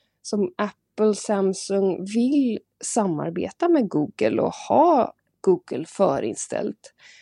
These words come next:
Ehm, och dessutom säger de att folk kan ju faktiskt, om de vill, eh, bara byta sökmotor med ett par klick på sin f-, smartphone. Så hur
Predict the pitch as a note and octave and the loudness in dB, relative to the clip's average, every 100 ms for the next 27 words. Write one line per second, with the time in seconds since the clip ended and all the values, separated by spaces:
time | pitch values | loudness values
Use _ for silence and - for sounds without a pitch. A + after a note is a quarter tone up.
0 | _ _ - - F3+ - - - G#3+ G#3 | _ _ -12 -8 -6 -4 -6 2 4 6
1 | - D4 B3 A3+ G#3+ F#3+ F#3 F#3 - - | 6 6 6 6 4 6 4 2 -4 -12
2 | - D3+ D3 - - - D#3 D#3+ G3+ C#4 | -4 -2 -4 -12 -16 -14 -12 -6 0 0
3 | - - - E3 - - F3+ G3 F#3+ - | 0 -10 -8 -8 -4 -2 2 2 2 0
4 | A#3+ F4 A3+ F3 - G#3+ G3 G#3+ B3 A3 | 2 4 4 0 -4 2 2 4 4 4
5 | G3+ C4 G3+ - - D4 - G3 - - | 4 0 -2 -4 -6 -6 -4 -6 -6 -12
6 | - - - - - - _ - G3+ G3 | -14 -12 -6 -6 -6 -10 _ -4 0 0
7 | - - - F#3 - B3 C#4+ - - - | 0 -6 -2 -4 -4 -8 -8 -10 -10 -6
8 | E3 - - - - F#3 - - - - | -6 -8 -20 -10 -2 0 -2 -6 -4 -2
9 | F#3 - - - - G3+ G#3 G#3 F#3+ | -2 -6 -20 -10 2 6 6 6 4